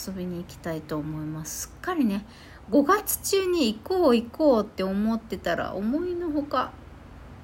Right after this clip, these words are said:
在宅デザインの仕事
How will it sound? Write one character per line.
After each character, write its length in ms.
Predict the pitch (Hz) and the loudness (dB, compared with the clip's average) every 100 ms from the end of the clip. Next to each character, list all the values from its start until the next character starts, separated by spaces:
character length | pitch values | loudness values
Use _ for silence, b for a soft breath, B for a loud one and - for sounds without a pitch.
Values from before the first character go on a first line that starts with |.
| - - - - - | -18 -18 -18 -18 -18
在 200 | - 247 | -2 -2
宅 300 | 240 240 247 | 0 -2 -4
デ 180 | 247 262 | -4 -4
ザ 220 | 254 262 | -2 -2
イ 20 | 240 | 0
ン 80 | |
の 80 | 214 | 0
仕 200 | 196 - | -2 -4
事 460 | 196 180 - 185 | -4 -6 -6 -8